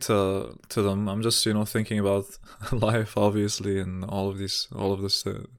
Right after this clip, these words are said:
all of these Midnight Wisdom thoughts. And this woman comes in with,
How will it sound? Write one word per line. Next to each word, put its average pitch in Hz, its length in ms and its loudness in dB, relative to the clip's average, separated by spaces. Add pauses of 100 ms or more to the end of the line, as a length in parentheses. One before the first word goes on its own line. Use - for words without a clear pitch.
(300)
all 110 160 6
of 107 100 4
these 110 220 2
Midnight 110 260 2
Wisdom 107 440 2 (180)
thoughts. 104 480 0 (1800)
And 101 500 2 (960)
this - 420 8 (320)
woman 139 560 6
comes 131 280 4
in 123 280 2
with, 107 280 -2